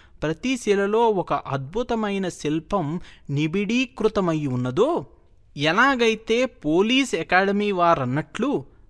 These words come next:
ఐపీఎస్ పరీక్ష పాసైన ప్రతి అభ్యర్థిలో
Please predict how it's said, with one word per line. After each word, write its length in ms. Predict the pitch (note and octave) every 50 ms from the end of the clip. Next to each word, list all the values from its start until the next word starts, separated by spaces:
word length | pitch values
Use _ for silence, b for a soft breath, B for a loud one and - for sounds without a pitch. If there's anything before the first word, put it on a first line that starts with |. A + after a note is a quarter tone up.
| _ - -
ఐపీఎస్ 680 | C#3 D3+ F#3+ G3+ - - C4 C4 B3+ B3+ B3+ B3 - - -
పరీక్ష 360 | E3 E3+ F#3+ G#3+ G#3+ - - G#3
పాసైన 720 | G3 - - E3 E3+ E3+ F3 - - F#3+ F#3+ G3 F#3 E3
ప్రతి 640 | C#3 - - - D3+ D#3 D3+ - D#3+ D#3+ B3 A#3
అభ్యర్థిలో 720 | G3 D#3+ C#3+ C#3 D#3+ F#3 F#3 F3 F#3+ G3 G3+ A3 B3+ C4+